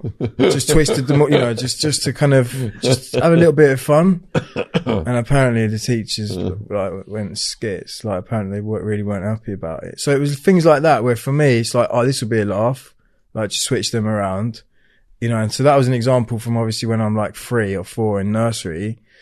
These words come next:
Speaker 2: And then I think just throughout, I feel like when I was told,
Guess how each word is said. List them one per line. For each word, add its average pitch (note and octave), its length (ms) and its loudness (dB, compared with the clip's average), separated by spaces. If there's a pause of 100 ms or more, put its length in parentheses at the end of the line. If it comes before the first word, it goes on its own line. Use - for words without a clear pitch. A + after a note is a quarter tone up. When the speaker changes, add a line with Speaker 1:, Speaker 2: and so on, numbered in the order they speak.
(260)
Speaker 2:
And A2 120 -2
then A2 120 2
I A2 100 0
think A#2 300 -2
just A2+ 200 -8
throughout, A2+ 640 2 (440)
I G#2+ 60 -8
feel C3+ 220 2
like B2 220 4 (800)
when B2 180 -2
I B2 80 2
was A#2 120 0
told, B2+ 640 0